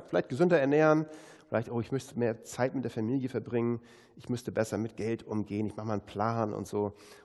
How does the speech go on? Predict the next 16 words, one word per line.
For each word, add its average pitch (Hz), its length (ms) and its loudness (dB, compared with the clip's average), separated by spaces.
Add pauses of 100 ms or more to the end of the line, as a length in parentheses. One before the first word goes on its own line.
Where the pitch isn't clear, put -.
es 139 120 -6
gibt - 160 -4
viele 277 160 0
Dinge, 247 240 4
wo 165 140 0
wir, 196 300 4
wo 190 220 -2
wir 190 260 4 (340)
anerkennen, 185 800 2 (600)
„Ja, 196 280 0
da 160 120 2
läuft's 123 360 2
nicht 117 140 -2
so 104 140 -4
ganz 104 340 -6
rund.“ 107 500 -6